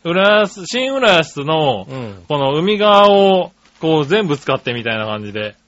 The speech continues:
Speaker 2: あー。
Speaker 1: あの、総合公園とかね。あの、
Speaker 2: うん。
Speaker 1: まあ、ホテルと、ホテル関係の駐車場とか。
Speaker 2: うん。
Speaker 1: はい。あ、まあ、新浦安の広場もね。そうですけれど。
Speaker 2: じゃあ
Speaker 1: あと、あの、
Speaker 2: もう
Speaker 1: 突き当たりのね、シンボルロードの突き当たりの
Speaker 2: うん。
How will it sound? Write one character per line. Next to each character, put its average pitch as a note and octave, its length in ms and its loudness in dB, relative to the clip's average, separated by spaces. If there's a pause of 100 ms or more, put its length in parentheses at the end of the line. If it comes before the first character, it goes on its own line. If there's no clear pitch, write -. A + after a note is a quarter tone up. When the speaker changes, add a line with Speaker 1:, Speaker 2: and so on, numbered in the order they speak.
(760)
Speaker 2:
あ C3+ 60 -12
ー。 C#3+ 60 -4
Speaker 1:
あ B2 560 0
の、 B2 80 -2
総 F#3+ 180 0
合 F#3+ 180 4
公 F3+ 240 2
園 A#2+ 200 -4
と A2 80 -6
か A2+ 100 -6
ね。 C4 220 -4 (720)
あ C3+ 220 2
の、 B2 160 -6
Speaker 2:
う D3 40 -6
ん。 - 20 -6
Speaker 1:
ま F3+ 80 4
あ、 D3+ 40 6
ホ E3+ 120 2
テ D#3+ 100 -2
ル C3 140 -2
と、 D3+ 180 -12
ホ F3 180 -8
テ E3+ 140 0
ル C3+ 540 0
関 C#3 240 -4
係 B2 120 -6
の A2 120 -8
駐 B2+ 160 -6
車 A#2+ 120 -4
場 A#2 200 -6
と A#2+ 100 -10
か。 A#2+ 380 -2
Speaker 2:
う - 20 -10
ん。 B2+ 220 -10
Speaker 1:
は - 0 -
い。 G2+ 80 -14 (680)
あ、 F3+ 40 -4
ま F3+ 120 2
あ、 D3 40 0
新 E3 160 -8
浦 D3 120 -2
安 C3+ 120 -6
の A2+ 280 -12 (100)
広 C#3 200 -2
場 G2 120 -8
も C3 120 -6
ね。 B3+ 140 -8 (440)
そ C#3 120 -4
う A#2+ 40 -4
で G2+ 100 -8
す - 80 -20
け G#2 100 -14
れ G#2 100 -10
ど。 A2 240 -6
Speaker 2:
じ - 60 -8
ゃ - 40 0
あ - 0 -
Speaker 1:
あ - 40 0
と、 C3+ 220 0
あ - 20 -4
の、 B2 100 -2
Speaker 2:
も A#2 480 -6
う - 200 -20
Speaker 1:
突 - 100 -18
き D#3 80 0
当 C3 80 2
た - 80 -4
り B2+ 80 -4
の D3 100 -8
ね、 D3+ 60 -6
シ F3 140 -8
ン E3+ 40 -6
ボ E3+ 60 0
ル D#3+ 80 0
ロ D#3+ 60 2
ー - 20 -2
ド B2 80 -2
の A2+ 60 -6
突 - 100 -18
き - 40 -20
当 B2 120 -2
た A#2+ 120 -4
り A#2 100 -6
の G#2+ 260 -8
Speaker 2:
う B2 40 -16
ん。 G#2 280 -14